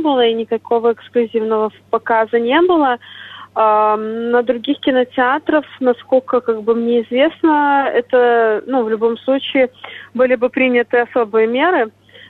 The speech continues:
Для этого, как бы, такого тоже не было. Но, э, смотрите, как бы это не говорит о том, что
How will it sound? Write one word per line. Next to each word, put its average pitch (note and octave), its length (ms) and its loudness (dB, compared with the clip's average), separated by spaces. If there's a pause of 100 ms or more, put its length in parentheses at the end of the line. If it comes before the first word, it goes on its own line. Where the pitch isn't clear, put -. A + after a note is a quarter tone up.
Для A#3 240 2
этого, A3 580 0
как G#3+ 160 -10
бы, A3 120 -4
такого C#4 480 0
тоже C4 400 0
не A#3+ 260 0
было. G3 240 -2
Но, B3 920 0
э, - 240 -16
смотрите, B3 360 -4
как G#3 200 -4
бы G#3+ 80 0
это A#3 200 0
не A#3+ 120 -4
говорит A#3+ 460 0
о B3 60 -2
том, C#4 260 -2
что A#3+ 500 0